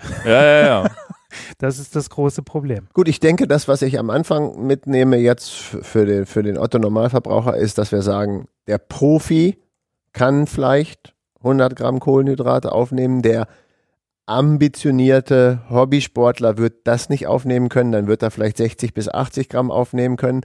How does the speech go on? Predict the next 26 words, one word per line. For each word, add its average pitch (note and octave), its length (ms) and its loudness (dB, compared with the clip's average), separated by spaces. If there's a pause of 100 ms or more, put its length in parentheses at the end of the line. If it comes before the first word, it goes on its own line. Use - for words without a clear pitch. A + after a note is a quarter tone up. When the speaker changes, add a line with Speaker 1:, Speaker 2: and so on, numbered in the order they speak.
(420)
Speaker 3:
Und C#3 220 0
mehr D3 240 4
kann F#3+ 220 2
er B2+ 120 2
auch G2 140 -2
gar G2 160 -2
nicht F#2 180 -8
aufnehmen. - 460 -12
Dass G#2 160 -6
man G#2+ 160 -2
da A#2 200 2
mal B2 200 2
einen A#2 80 2
Richtwert B2+ 480 -2
hat B2+ 160 -2
und G#2 100 -6
guckt - 240 0
dann A#2 140 0
mal G#2 120 0
Speaker 2:
Ja. A2 60 0
Speaker 3:
hinten C3 340 -2
auf - 300 -4 (380)
Produkt C#3 500 0
X D3+ 240 -2
Y A2 460 -2
Z, - 340 0